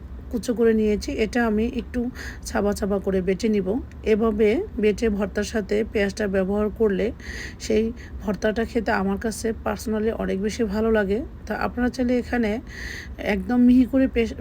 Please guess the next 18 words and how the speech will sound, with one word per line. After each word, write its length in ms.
পেঁয়াজটা 480
বেটে 240
দিতে 240
পারেন। 360
তো 60
এখন 240
আমি 220
ভর্তাটাকে 540
খুব 240
ভালোভাবে 460
হাত 220
দিয়ে 200
মাখিয়ে 340
নিব। 220
ভর্তা 320
যত 240
বেশি 280
মাখাবো 400